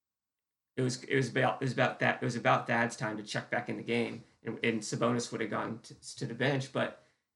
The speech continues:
Sabonis and Turner on that entire Pacer team was doing so good at the moment. They were coming back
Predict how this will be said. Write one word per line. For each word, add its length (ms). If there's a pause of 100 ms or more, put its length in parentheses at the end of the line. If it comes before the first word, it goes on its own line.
(180)
Sabonis 460
and 120
Turner 300
on 120
that 220
entire 300
Pacer 320
team 280
was 100
doing 200
so 260
good 220
at 80
the 80
moment. 360
They 120
were 100
coming 320
back 380